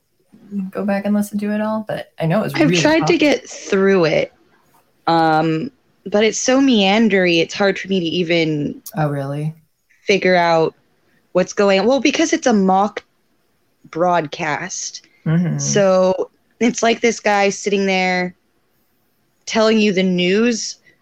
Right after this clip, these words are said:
Speaker 2: but imagine he's telling you the news for a town that's much like the middle of nowhere from Courage the Cowardly Dog.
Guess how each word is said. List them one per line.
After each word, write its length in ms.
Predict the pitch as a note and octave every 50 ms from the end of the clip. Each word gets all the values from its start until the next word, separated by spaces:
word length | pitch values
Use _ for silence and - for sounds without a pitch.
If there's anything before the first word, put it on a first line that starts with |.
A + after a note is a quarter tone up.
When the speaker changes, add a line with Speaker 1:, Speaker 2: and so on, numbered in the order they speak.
| _ _ -
Speaker 2:
but 540 | F3 E3+ D3+ G#3 G#3 G3+ G3 F#3+ F#3+ F3+ - -
imagine 460 | G3 G3+ G3 F#3 G3 G3+ F#3 G#3 G3+
he's 240 | A3 G#3+ F#3+ F3+ -
telling 340 | - G#3 G3 G3 F#3+ G3
you 120 | F#3 F#3+ F#3
the 120 | F3 F3+
news 380 | F3+ F3 F3 F3 F3+ F#3 F3+ -
for 180 | - - F3
a 100 | E3+ E3
town 380 | E3 - - E3 E3 E3+ F3 F3
that's 180 | E3+ D#3+ - E3
much 340 | E3 E3 E3 D#3+ - - -
like 200 | F3+ E3 D#3+ - _ -
the 100 | E3+ E3
middle 260 | E3 E3 E3+ E3+ D#3+
of 80 | D3+ D3+
nowhere 400 | D3 D3+ D#3 D#3 D#3+ D#3+ D#3+ D#3+
from 200 | - - D3 C#3+
Courage 420 | - - E3 D#3 D3+ D#3 D#3 D3
the 60 | - -
Cowardly 340 | D#3 D3+ D3 D3 D3+ D3
Dog. 380 | C#3 C#3+ D3 D3+ D#3+ E3 E3 D#3+